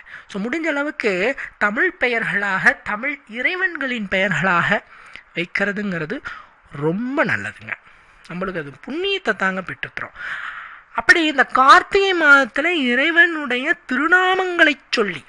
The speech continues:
சிவசிவாங்கணும். காலையில எந்திரிச்ச உடனே சிவ சிவ சிவ சிவான்னு சொல்லுங்க, கிருஷ்ணா கிருஷ்ணா கிருஷ்ணான்னு சொல்லுங்க, நாராயணா நாராயணான்னு சொல்லுங்க, கோவிந்தா கோவிந்தான்னு சொல்லுங்க, ஓம் சக்தி பராசக்தின்னு சொல்லுங்க. உங்களுக்கு இஷ்ட தெய்வத்தினுடைய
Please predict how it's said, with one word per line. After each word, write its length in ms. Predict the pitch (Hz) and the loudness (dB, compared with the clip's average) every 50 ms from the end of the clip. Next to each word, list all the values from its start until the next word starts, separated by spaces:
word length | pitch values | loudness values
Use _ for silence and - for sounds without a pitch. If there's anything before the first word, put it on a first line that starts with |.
| - - - | -20 -18 -14
சிவசிவாங்கணும். 880 | - - - 170 175 165 - 170 156 156 160 170 180 185 180 170 156 143 | -10 -8 -6 -6 -6 -6 -6 -6 -6 -4 -2 -2 -2 -4 -4 -6 -6 -4
காலையில 400 | - 143 139 139 151 175 175 160 | -2 -2 -2 -2 -4 -4 -4 -6
எந்திரிச்ச 400 | 151 165 175 180 170 160 - 165 | -6 -6 -4 -6 -6 -6 -6 -6
உடனே 220 | 139 147 156 180 | -6 -6 -6 -4
சிவ 180 | - 160 147 143 | -4 -4 -4 -4
சிவ 200 | - 151 139 139 | -4 -4 -4 -6
சிவ 180 | - - 139 | -6 -6 -8
சிவான்னு 460 | 127 - - 139 139 143 156 175 220 | -8 -8 -8 -6 -4 -2 -2 -2 -4
சொல்லுங்க, 340 | 240 196 196 156 151 147 139 | -4 -4 -4 -4 -4 -4 -4
கிருஷ்ணா 400 | 143 - 160 - - - 170 175 175 | -6 -4 -4 -4 -2 0 0 0 0
கிருஷ்ணா 260 | - - - 170 165 | -2 -4 0 0 0
கிருஷ்ணான்னு 500 | 165 160 - - - 165 165 170 202 233 | 0 0 -2 -4 -2 -2 -2 -2 -2 -2
சொல்லுங்க, 380 | 247 202 208 165 156 151 147 139 | -2 -2 -2 -2 -2 -4 -4 -6
நாராயணா 520 | 135 135 139 156 165 170 180 175 165 160 156 | -4 -4 -4 -2 -2 -2 0 0 -2 -2 -2
நாராயணான்னு 520 | 151 - 151 160 160 160 151 147 151 170 | -2 -2 -2 0 0 0 0 0 -2 -2
சொல்லுங்க, 320 | 208 - 165 143 139 131 123 | -4 -4 -6 -8 -8 -8 -8
கோவிந்தா 480 | 120 135 139 156 196 208 214 208 196 | -8 -6 -4 -4 -2 0 2 2 0
கோவிந்தான்னு 560 | 165 131 135 135 151 160 156 151 160 175 180 - | 0 -2 -2 -4 -2 -2 0 0 0 -2 -2 -4
சொல்லுங்க, 240 | 143 139 135 131 | -6 -6 -6 -4
ஓம் 220 | 131 135 151 190 247 | -2 -2 -2 -2 -2
சக்தி 300 | - 214 196 - - - | -4 -6 -8 -8 -8 -8
பராசக்தின்னு 720 | - 139 135 147 175 202 - 208 - - 175 170 165 165 | -4 -2 -2 -2 -2 -2 -4 -6 -6 -4 -4 -4 -2 -4
சொல்லுங்க. 200 | 139 131 - - - - - - - - - | -4 -6 -8 -14 -16 -14 -14 -16 -18 -18 -18
உங்களுக்கு 300 | - 165 160 165 160 165 | -12 -8 -8 -8 -8 -6
இஷ்ட 300 | 160 170 - - - 302 | -8 -8 -8 -2 0 0
தெய்வத்தினுடைய 680 | 320 320 302 277 269 - - 208 196 196 180 175 170 160 | 2 2 -2 -4 -6 -10 -12 -12 -10 -10 -8 -8 -8 -8